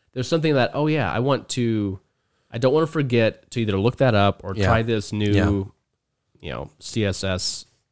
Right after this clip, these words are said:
Speaker 1: method of styling something.
Speaker 2: Mm-hmm.
Speaker 1: Um,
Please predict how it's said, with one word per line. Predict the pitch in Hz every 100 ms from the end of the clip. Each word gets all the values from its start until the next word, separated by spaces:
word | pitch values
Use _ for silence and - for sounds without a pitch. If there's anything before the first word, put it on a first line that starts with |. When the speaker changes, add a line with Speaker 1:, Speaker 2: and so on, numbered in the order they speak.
| _ _ _ -
Speaker 1:
method | 98 95 - 90
of | 90 85
styling | - 85 82 82
something. | 78 - - 64
Speaker 2:
Mm-hmm. | - 98 90 87 - _ _ _ _ _ _ _ _ _ _ _ _ -
Speaker 1:
Um, | - 50 -